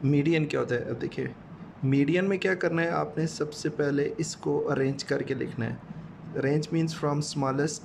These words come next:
to highest number की तरफ जाएंगे, वन, थ्री, उसके बाद है seven, eight, eight and twelve। अब median क्या होता है? Median is mid value,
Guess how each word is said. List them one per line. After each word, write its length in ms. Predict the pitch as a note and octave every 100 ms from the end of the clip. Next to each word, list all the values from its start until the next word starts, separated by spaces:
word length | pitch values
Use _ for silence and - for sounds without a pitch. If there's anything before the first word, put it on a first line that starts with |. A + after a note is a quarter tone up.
| -
to 380 | C3+ C#3 E3 E3+ - - - - -
highest 340 | B2+ C3 C3 C#3
number 220 | B2 B2
की 100 | B2+
तरफ 280 | B2 B2 -
जाएंगे, 320 | B2+ B2 B2
वन, 440 | C#3 C3+ C#3+ D#3 E3 - - -
थ्री, 460 | - C#3+ D3 E3 - - - - - - -
उसके 240 | - C#3+
बाद 320 | C3+ C3+ C3
है 460 | C3+ C2 B1+ - -
seven, 720 | - - C#3+ C#3 C#3+ E3 E3+ E3+ - - - - - D3
eight, 340 | D3 D#3 - - - - - -
eight 300 | C3+ C3+ C#3
and 760 | - - C3 C3 C#3+ - - -
twelve। 300 | B2 A2+ A2+ - - - - -
अब 140 | C#3
median 520 | B2+ C3+ C#3 D3 F3+ E3
क्या 160 | D3
होता 240 | A#2 - -
है? 80 | -
Median 720 | C3 C#3 D3 F3 F#3+ F3+ -
is 300 | D3 D3 C#3
mid 220 | C3+ C3
value, 380 | A#2+ A2 -